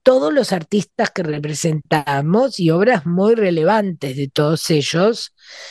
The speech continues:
y en muchos casos obra inédita, que también tratamos de generar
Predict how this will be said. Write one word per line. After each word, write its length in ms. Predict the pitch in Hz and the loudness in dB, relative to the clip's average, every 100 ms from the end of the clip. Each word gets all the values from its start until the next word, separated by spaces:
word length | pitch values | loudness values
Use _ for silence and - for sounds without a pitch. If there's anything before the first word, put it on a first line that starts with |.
| - - - | -20 -20 -6
y 380 | 175 175 180 170 | 0 2 4 2
en 100 | 160 | 2
muchos 480 | 180 247 285 247 - | 4 4 4 0 0
casos 440 | 190 208 240 185 | -2 0 0 0
obra 220 | 175 165 139 | 0 0 0
inédita, 800 | 160 226 202 160 131 - 92 - _ _ _ | 0 2 2 0 -4 -10 -14 -14 _ _ _
que 100 | 147 | -4
también 440 | 143 147 147 196 | 0 0 2 2
tratamos 540 | 208 202 156 165 202 160 | 2 0 0 0 2 2
de 120 | 156 | -2
generar 640 | - 147 135 147 156 147 | -4 -4 -2 -2 -2 -4